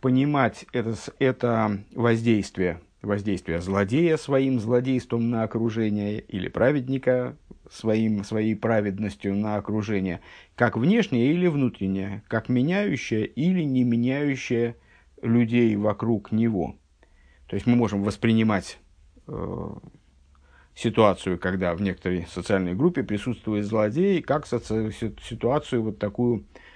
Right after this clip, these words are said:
совершенно не подразумевающую изменения характера людей, которые злодеи окружают. Злодей там есть, ну, там в семье не без урода, чё, чё сделаешь, вот такой человек затесался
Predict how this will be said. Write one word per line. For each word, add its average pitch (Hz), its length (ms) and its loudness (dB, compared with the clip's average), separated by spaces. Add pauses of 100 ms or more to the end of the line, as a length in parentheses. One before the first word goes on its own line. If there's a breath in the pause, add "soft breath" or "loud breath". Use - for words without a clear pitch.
совершенно 147 420 2
не 135 140 0
подразумевающую 117 1120 0
изменения 120 680 2
характера 110 600 -2
людей, 107 380 0
которые 113 340 -2
злодеи 110 360 0
окружают. 113 680 0 (580 soft breath)
Злодей 101 480 2
там 113 200 2
есть, 131 420 0
ну, 107 260 -2
там 92 200 -10
в - 60 -18
семье 110 300 2
не 127 100 0
без 123 160 -2
урода, 113 500 0 (560)
чё, 90 280 -2 (340)
чё 101 200 -2
сделаешь, 185 540 0 (360 loud breath)
вот 120 200 -4
такой 107 300 -2
человек 110 440 0
затесался 110 880 -2